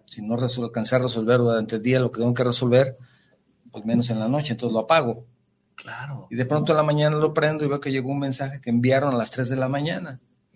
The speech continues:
Speaker 1: Y digo, bueno, pues, ¿qué pasa con esa persona, no?
Speaker 2: Sí, yo creo que es muy importante, Octavio, para toda tu audiencia que nos escucha aquí y fuera de nuestro país, reconocer la importancia del sueño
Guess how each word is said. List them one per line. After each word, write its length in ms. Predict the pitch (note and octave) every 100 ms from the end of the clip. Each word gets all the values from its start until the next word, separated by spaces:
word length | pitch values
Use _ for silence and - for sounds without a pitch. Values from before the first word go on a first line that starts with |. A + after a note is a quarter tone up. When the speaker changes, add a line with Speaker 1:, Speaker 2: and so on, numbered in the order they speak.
| _ - _ _ _
Speaker 1:
Y 160 | - -
digo, 220 | A2+ A2+
bueno, 340 | A2+ A#2+ A#2 - _ _ _ -
pues, 140 | -
¿qué 140 | -
pasa 260 | - G#2 A#2+
con 140 | A2+ G#2+
esa 160 | -
persona, 420 | - - D3 B2+ G#2+
no? 140 | D3+ - - -
Speaker 2:
Sí, 360 | - F3 E3+ E3+ B2+
yo 160 | E3 F#3
creo 180 | G#3
que 260 | - G3+ F3+
es 160 | D#3+ D3
muy 200 | F3 F#3+
importante, 520 | F#3 C#3+ B2 C3+ C3
Octavio, 400 | - A2+ A2 C3
para 240 | - G2+
toda 200 | - C3+
tu 80 | C#3
audiencia 540 | A2 G#2+ G2+ G2 C3+ F#3
que 100 | F#3
nos 160 | - -
escucha 340 | - A#2+ A#2 B2
aquí 480 | - A2+ A2+ A2+
y 40 | G2+
fuera 300 | F#2 G#2 G#2+
de 160 | G2+
nuestro 300 | F#2+ F#2 -
país, 420 | - - - B2+ - _ _ _ _ _ _ _ - -
reconocer 580 | A#2+ B2+ C3 C3 B2 D3+
la 60 |
importancia 680 | F#3 F#3 B2 - D3 D#3+ E3+
del 180 | C3+ G#2+
sueño 560 | G2 A#2+ A#2 G#2+ D3+